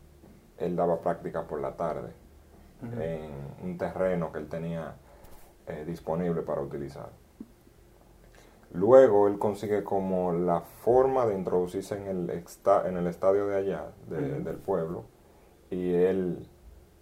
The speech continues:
Speaker 1: cambia su horario de entrenamiento, entonces empieza a entrenar por la mañana.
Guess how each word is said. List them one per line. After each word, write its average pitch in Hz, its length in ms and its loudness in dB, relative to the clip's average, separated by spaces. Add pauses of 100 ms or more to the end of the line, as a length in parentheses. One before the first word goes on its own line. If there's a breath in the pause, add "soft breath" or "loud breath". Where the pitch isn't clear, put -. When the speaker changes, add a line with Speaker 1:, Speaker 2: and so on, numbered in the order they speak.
(760)
Speaker 1:
cambia 101 360 2
su - 140 -8
horario 80 480 0
de 76 60 -8
entrenamiento, 73 640 -10
entonces 76 260 -14
empieza 80 320 -8
a 80 40 -8
entrenar 82 360 -4
por 85 200 -6
la 80 100 -2
mañana. 73 520 -10